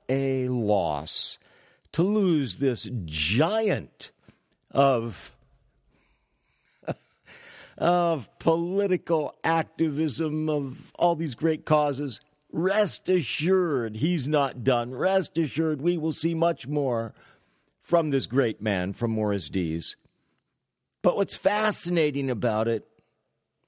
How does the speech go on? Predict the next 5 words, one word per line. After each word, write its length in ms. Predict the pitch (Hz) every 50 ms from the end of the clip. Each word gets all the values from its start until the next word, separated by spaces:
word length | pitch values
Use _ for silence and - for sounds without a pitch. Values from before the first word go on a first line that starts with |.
| _ _ _ _ _
apart 720 | - 131 - - - 110 175 180 185 175 156 - _ -
from 320 | - - - 147 135 - - _ _ _
all 500 | - - - 190 190 190 175 170 160 156
of 160 | 151 135 120
the 380 | 110 143 139 135 135 135 123